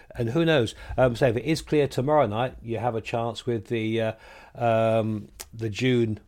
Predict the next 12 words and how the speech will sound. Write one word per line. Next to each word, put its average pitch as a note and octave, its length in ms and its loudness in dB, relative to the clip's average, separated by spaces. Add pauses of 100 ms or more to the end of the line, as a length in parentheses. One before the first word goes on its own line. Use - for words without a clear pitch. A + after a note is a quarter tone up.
(160)
booties, B2 520 -2
the A#2 100 -2
little A2+ 220 -4
meteor A2+ 440 -2
showers G2 360 -6
coming G#2+ 300 -6
in. - 40 -10 (220)
No D3+ 180 8
guarantee A2+ 480 2
there F#2 160 -4
at - 180 -6
all. G2+ 280 0